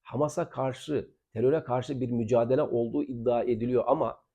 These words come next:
yapılan saldırının bambaşka bir şey olduğu ortaya çıktı. Yani açık net olarak İsrail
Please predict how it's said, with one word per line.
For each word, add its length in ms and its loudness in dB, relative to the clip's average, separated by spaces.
yapılan 540 -2
saldırının 880 -2
bambaşka 600 0
bir 60 0
şey 220 0
olduğu 240 0
ortaya 340 -4
çıktı. 380 -20
Yani 480 2
açık 380 -4
net 200 -4
olarak 400 -6
İsrail 480 -4